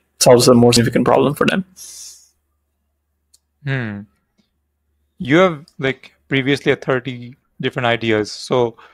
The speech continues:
Speaker 2: how much resources did you, like, like, on an average invest into those ideas, like, in terms of time and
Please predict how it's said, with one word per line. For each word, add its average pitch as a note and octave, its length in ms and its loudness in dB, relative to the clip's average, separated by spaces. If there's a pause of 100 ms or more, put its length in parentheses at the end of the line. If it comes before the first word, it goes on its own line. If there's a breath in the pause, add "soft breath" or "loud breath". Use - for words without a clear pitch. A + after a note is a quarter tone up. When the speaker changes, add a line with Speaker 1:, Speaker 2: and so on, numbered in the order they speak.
(240 soft breath)
Speaker 2:
how C3+ 420 0
much F#3 380 -6
resources B2+ 720 -2
did A#2 120 -10
you, A#2 320 -4
like, B2+ 320 -14 (440)
like, B2+ 280 -6
on B2 160 -4
an A#2+ 60 -2
average A#2 480 -2
invest A#2 640 -4 (440)
into A#2+ 360 -8
those A#2 160 -2
ideas, A#2 300 -2
like, A2 140 -6
in A#2+ 80 -8
terms A2+ 180 -6
of G#2+ 180 -14
time A#2+ 380 -2
and A2 220 -8